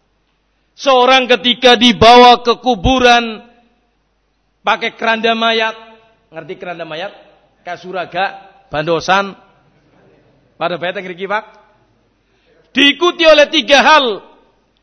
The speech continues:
Handai tolan kerabat temannya. Yang kedua, harta bendanya. Yang ketiga, amal perbuatannya.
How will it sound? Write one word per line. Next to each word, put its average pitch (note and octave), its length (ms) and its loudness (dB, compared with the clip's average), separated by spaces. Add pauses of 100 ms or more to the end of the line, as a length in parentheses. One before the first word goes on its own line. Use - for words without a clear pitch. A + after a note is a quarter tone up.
(300)
Handai G#3+ 420 -2
tolan A3 560 0
kerabat G#3+ 560 -2
temannya. G#3 500 -8 (600)
Yang G3 260 -2
kedua, A#3 640 -2
harta A3 640 0
bendanya. A3 640 -2 (240)
Yang G#3 380 -4
ketiga, A#3+ 500 -2 (320)
amal E3 720 -6
perbuatannya. C#3+ 960 -16